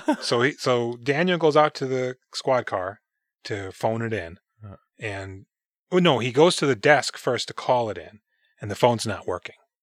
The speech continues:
Speaker 2: Of course not.
Speaker 1: You know? So he's like, "What the hell?" And he goes out to his car,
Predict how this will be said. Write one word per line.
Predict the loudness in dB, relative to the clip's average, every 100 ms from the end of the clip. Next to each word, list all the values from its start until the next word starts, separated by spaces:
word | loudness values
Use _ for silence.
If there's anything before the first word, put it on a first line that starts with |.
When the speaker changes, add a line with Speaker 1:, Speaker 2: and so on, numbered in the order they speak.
| _
Speaker 2:
Of | 0
course | 0 0 -8
not. | -12 -12 -8
Speaker 1:
You | -8
know? | -8 -12
So | -8 -8
he's | -8
like, | -10 -8
"What | -8 -8
the |
hell?" | -6 -2 2 2 0 _ _ _ -12
And |
he | -6
goes | -4 -2
out | -2 -4 _
to | -10
his | -8 -8 -10
car, | 2 4 4